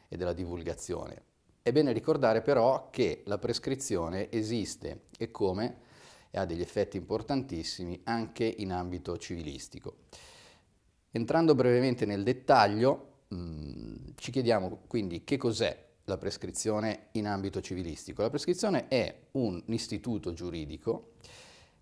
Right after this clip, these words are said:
che, eh, produce l'estinzione,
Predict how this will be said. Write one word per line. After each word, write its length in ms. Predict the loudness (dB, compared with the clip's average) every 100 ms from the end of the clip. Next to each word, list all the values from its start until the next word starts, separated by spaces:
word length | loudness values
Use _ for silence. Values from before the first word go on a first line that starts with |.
| _ _ _ _
che, 360 | 6 6 4 0
eh, 200 | 0 0
produce 460 | 2 4 4 4
l'estinzione, 920 | 2 2 2 0 2 0 0 -2 -10